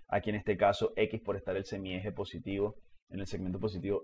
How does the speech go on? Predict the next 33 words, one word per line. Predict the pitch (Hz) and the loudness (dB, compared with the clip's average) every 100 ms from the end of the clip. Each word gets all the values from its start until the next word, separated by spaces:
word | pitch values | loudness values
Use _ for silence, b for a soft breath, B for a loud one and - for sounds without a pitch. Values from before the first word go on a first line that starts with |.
| - | 4
X | 110 110 | 4 4
tiene | 107 101 98 | -2 0 0
que | |
ser | 98 90 | 0 -2
positiva. | 90 85 76 135 131 110 101 - | -2 -6 -2 4 6 4 0 -6
Aquí | 101 117 | -6 0
me | 120 | 4
hubiese | 143 143 147 | 4 10 12
dado | 147 - | 12 12
uno | 139 151 151 | 8 8 8
de | |
los | 123 113 | 8 10
valores | 110 120 147 | 10 8 6
negativos | 139 117 104 190 175 - - - - _ _ - | 6 6 8 10 10 8 4 -12 -20 _ _ 0
y | 117 | 2
tú | 120 117 | 6 8
lo | 120 | 8
descartas. | - 123 101 92 | 8 6 6 4
Por | 98 | -2
ejemplo, | 101 107 127 | -2 4 6
este | 139 | 10
hubiese | 139 131 135 | 12 12 12
dado | 139 | 10
menos | 135 117 | 10 6
dos, | 127 165 165 - - - - | 8 8 6 -6 -18 -12 4
lo | 117 | 8
descartas | 117 117 147 - 180 | 8 10 8 8 6
y | 131 | 8
X | 110 113 | 8 4
tiene | 120 113 | 0 0
que | 107 | 0
ser | 85 - | -4 -4
cuatro. | - - | -2 -2